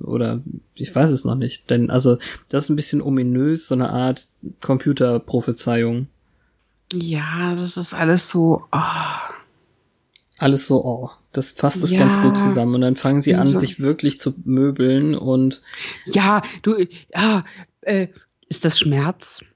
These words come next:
Speaker 2: Fühlst du Schmerz? Ist es, weil dein, äh, Medikamentenzyklus unterbrochen wurde?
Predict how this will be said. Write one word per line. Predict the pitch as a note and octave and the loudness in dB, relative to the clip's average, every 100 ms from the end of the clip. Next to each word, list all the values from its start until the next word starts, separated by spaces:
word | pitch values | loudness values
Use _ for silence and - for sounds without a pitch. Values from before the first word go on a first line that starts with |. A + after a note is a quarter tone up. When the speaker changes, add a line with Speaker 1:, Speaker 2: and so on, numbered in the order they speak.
| _ _ | _ _
Speaker 2:
Fühlst | - - D#3 - - | -6 0 0 0 -2
du | |
Schmerz? | F#3 - D3 C#3+ F#3 - - | 0 2 2 2 -2 -6 -8
Ist | D3+ - G3 | -4 -2 -2
es, | F#3 - | -2 -2
weil | D3 D#3 | -2 0
dein, | D#3 D3+ D3+ D3+ - | 0 0 2 0 0
äh, | D#3 D3+ | 0 2
Medikamentenzyklus | D3+ D3+ - C#3+ D3 - D#3 - D3 - - | 2 0 0 0 0 -2 -6 -2 -2 -2 -2
unterbrochen | D#3+ - C3+ C3+ C3+ D3 C#3 | -2 -2 -2 -2 0 0 2
wurde? | C#3+ C#3+ | 2 2